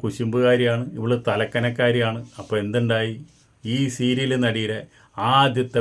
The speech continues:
വെളിപ്പെടുത്തലാണ് നടക്കുന്നത്. എന്താണ്? ലെസ്ബിയൻ ക-, ആ,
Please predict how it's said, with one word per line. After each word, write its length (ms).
വെളിപ്പെടുത്തലാണ് 680
നടക്കുന്നത്. 440
എന്താണ്? 320
ലെസ്ബിയൻ 540
ക-, 140
ആ, 40